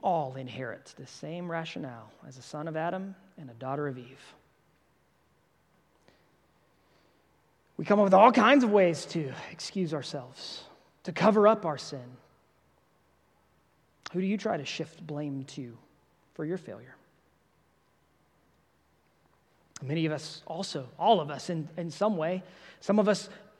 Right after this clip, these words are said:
more deeply than others, we've experienced that shame of being sinned against and the shame that that carries.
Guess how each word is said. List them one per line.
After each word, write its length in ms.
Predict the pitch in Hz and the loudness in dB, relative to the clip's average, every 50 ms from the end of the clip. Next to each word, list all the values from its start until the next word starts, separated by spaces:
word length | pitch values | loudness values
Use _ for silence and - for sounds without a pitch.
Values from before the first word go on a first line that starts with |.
| _ | _
more 160 | _ 196 208 190 | _ 2 2 4
deeply 320 | 170 214 196 208 208 208 | 4 2 4 4 4 4
than 80 | 202 196 | 6 6
others, 240 | 202 233 240 202 | 6 6 4 4
we've 160 | 185 208 196 226 | 2 2 0 0
experienced 560 | 214 - - - 220 220 247 269 254 - - | -4 -8 -6 2 4 6 6 6 4 4 4
that 180 | 220 196 190 | 2 2 2
shame 500 | - - - - - 233 247 277 302 311 | 0 -2 0 2 4 6 6 6 8 8
of 200 | 285 247 190 160 - - - - | 8 8 6 4 -2 -10 -12 2
being 260 | 170 240 262 277 254 214 | 6 8 10 10 8 6
sinned 420 | 196 - - - 269 269 262 226 | 2 -2 4 8 8 8 10 8
against 720 | 214 175 180 196 180 147 - - - - - - - - - _ - - - _ | 6 6 6 2 2 0 -4 -12 -16 -16 -16 -18 -20 -20 -20 _ -20 -20 -16 _
and 120 | - 208 214 | 0 0 2
the 60 | 196 | 2
shame 460 | - - - - 240 247 269 277 262 | 2 0 4 6 6 8 8 6 6
that 80 | 240 190 | 6 6
that 220 | 240 233 220 - | 4 4 4 2
carries. 720 | - - - 202 185 180 160 143 131 123 - - - - | -6 -2 0 2 2 2 0 -2 -6 -10 -14 -18 -20 -20